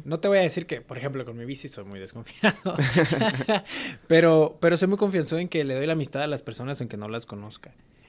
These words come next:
Y igual, y si me piden un favor, algo así, yo trato de hacerlo. Pe-, una vez o dos, a lo mejor, pero, pero hay veces que me han quedado mal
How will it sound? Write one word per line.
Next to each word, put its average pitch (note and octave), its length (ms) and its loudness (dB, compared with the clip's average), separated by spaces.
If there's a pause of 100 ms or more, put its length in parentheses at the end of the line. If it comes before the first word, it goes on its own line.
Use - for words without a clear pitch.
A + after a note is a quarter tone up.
Y C3 240 -2
igual, C3 300 0
y E3 60 -2
si D3 100 -8
me B2+ 100 -4
piden C3+ 220 -2
un D3+ 100 -6
favor, C#3 400 0
algo C3+ 160 -4
así, C#3 160 -8
yo C3+ 80 -6
trato C#3 260 -6
de C3+ 60 -2
hacerlo. D3 420 -6 (640)
Pe-, B2 140 -10
una D3+ 220 -6
vez C3+ 280 -6
o A#2+ 60 -6
dos, B2+ 240 -6
a B2 60 -6
lo A#2 60 -10
mejor, D#3 440 -6
pero, B2 840 0 (1080)
pero D#3 220 2
hay D#3 140 0
veces E3+ 240 -2
que E3 80 -2
me C#3+ 80 -2
han D3+ 80 -4
quedado D#3+ 360 0
mal E3 320 -4